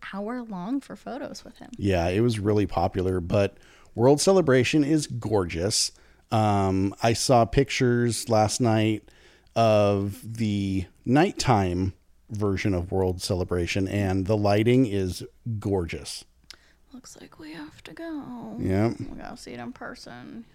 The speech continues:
Speaker 1: you know, just in case.
Speaker 2: Mm-hmm.
Speaker 1: <laughs> There was also a store map installed at World of Disney in Disney Springs, which <laughs> I think is very helpful 'cause that store is so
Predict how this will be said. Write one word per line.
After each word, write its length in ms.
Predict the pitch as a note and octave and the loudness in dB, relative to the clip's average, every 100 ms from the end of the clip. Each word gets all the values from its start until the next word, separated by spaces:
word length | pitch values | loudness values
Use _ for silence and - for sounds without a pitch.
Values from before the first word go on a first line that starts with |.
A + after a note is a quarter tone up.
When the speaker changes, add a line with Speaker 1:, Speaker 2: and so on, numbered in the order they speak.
| _ | _
Speaker 1:
you 120 | A3 | -18
know, 300 | G3+ C#2+ A3 - _ | -16 -18 -20 -20 _
just 220 | - - | -20 -16
in 80 | G#3+ | -16
case. 440 | - - - - - | -16 -20 -20 -18 -4
Speaker 2:
Mm-hmm. 480 | A2 F2+ G2 G#2 C#4 | -2 0 0 0 -2
Speaker 1:
<laughs> 100 | - D#4 D#4 - D#4 _ - _ - - - - | -4 -10 -12 -16 -18 _ -20 _ -20 -20 -20 -10
There 120 | - B3 | -4 -2
was 160 | B3+ | -2
also 280 | - D#4 A4 | 0 0 0
a 80 | D#4 | -2
store 320 | - A3 C4 | -2 -2 0
map 240 | C#4 F#3+ | -2 -4
installed 580 | G#3+ G#3+ - G3 F#3+ C4 - - | -6 -8 -4 -2 -2 -4 -10 -4
at 380 | G3+ G3 - | 0 0 -4
World 220 | A#3 A3 G#3 | -6 -6 -6
of 60 | |
Disney 320 | G#3 G#3+ C4+ | -8 -6 -4
in 80 | A3+ | -4
Disney 240 | G#3 G#3+ G3 | -6 -8 -10
Springs, 400 | - A3+ A3 - | -6 -6 -6 -6
which 240 | G3 - | -8 -4
<laughs> 40 | - | -2
I 80 | |
think 480 | C4 D4+ A#3+ C4+ C4 | 0 0 0 0 0
is 160 | A4+ A4+ | -2 -4
very 360 | A#3 G3+ G#3+ A#3+ | 0 0 0 -2
helpful 460 | G#3+ G#3+ C4 D#4 - - - _ | -2 -2 -4 -4 -6 -18 -20 _
'cause 120 | - | -4
that 200 | C#4+ G4+ | 0 0
store 300 | G4+ - G#4+ | -2 -2 0
is 100 | G4+ C4+ | 0 -4
so 580 | - - F#3+ G3 G3 | -8 -6 -4 -2 -4